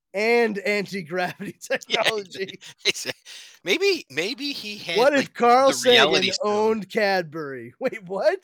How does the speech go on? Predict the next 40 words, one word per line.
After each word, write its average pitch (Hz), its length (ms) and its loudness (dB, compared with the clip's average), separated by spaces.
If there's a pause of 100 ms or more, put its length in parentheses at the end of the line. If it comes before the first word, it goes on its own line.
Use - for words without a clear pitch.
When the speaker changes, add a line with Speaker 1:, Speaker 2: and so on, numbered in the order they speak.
(140)
Speaker 2:
Oh, 135 140 -2
wow. 107 440 -6
Speaker 1:
<laughs> - 1300 -12
Speaker 2:
I, 165 220 -2
I'm, 175 260 -2
I'm 165 180 -4
posing 147 420 -12
this 123 240 -12
one. 104 220 -18
He 170 220 -14
owns 160 340 -10
the 131 120 -16
Reality 117 560 -10
Stone, 98 560 -20
and 107 120 -20
that's 120 240 -12
why 117 220 -10
his, 131 300 -10 (180)
his, - 260 -8 (260)
Speaker 1:
<laughs> - 220 -20
Speaker 2:
his 127 300 -10
area 123 300 -6
is 113 80 -8
so 127 200 -12
warped, 107 460 -20 (260)
and 123 80 -20
that's 131 220 -8
what 151 100 -12
the 131 140 -6
Everlasting 120 580 -8
Gobstopper 98 840 -14
is, - 260 -16
you 113 80 -20
know, 110 100 -12
the 117 160 -12
actual 110 540 -4
one. 92 280 -20
Speaker 1:
That's 160 380 -4
something, 135 520 -10
huh? 151 340 -6